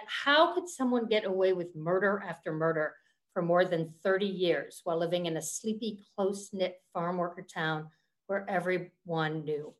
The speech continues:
everyone else?" So Jessica Garrison, uh, congratulations. It's a fascinating book. Um, and, uh, so tell us, how did you get into this story? What, what, what drew you to it?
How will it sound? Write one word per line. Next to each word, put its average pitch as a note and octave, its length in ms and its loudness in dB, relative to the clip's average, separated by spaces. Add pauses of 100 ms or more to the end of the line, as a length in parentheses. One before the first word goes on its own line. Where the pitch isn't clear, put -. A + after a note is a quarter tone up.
everyone D#3+ 380 -14
else?" D3+ 340 -16 (280)
So G3 400 6
Jessica G#3+ 320 4
Garrison, F#3+ 760 2
uh, F3 140 2
congratulations. F3+ 800 -2
It's - 100 -10
a E3 60 -4
fascinating D#3+ 680 -6
book. E3 320 -6 (800)
Um, D3+ 420 0 (240)
and, F#3+ 540 0
uh, G3 640 6 (160)
so - 180 2
tell C#4+ 280 8
us, F4 120 4
how C#4 180 6
did D4 200 2
you C#4+ 220 -4
get B3 220 8
into C4 240 2
this F#3 220 -4
story? D#3 320 -14
What, G3 280 -2 (120)
what, F#3 300 -4
what G3+ 220 -10
drew G3+ 160 0
you F3+ 180 -4
to - 80 -20
it? C#3 160 -20